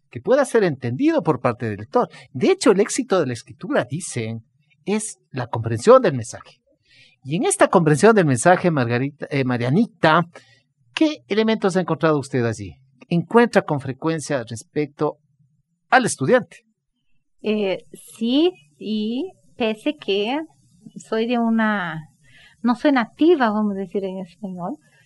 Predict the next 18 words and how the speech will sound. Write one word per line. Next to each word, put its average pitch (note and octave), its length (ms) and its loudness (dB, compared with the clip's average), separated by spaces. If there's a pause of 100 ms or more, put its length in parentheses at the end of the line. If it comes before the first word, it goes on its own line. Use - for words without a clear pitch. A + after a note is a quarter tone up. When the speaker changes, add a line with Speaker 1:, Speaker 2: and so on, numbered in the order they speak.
(400)
Speaker 2:
por A#3 160 -2
ejemplo, A3 1160 0 (680)
veo, A#3 680 0 (560)
s-, - 360 -20 (380)
puedo F4 260 6
corregir D4 560 0
esos - 320 -8
textos - 460 -14
con A#3 180 -2
cierta D4 320 2
preocupación A#3+ 680 -4
a A#3 60 0
veces A#3+ 380 -2
en A#3+ 80 0
la G#3 80 -2
cuestión A3 320 -4
de A#3 80 -2
puntuación G3+ 680 -6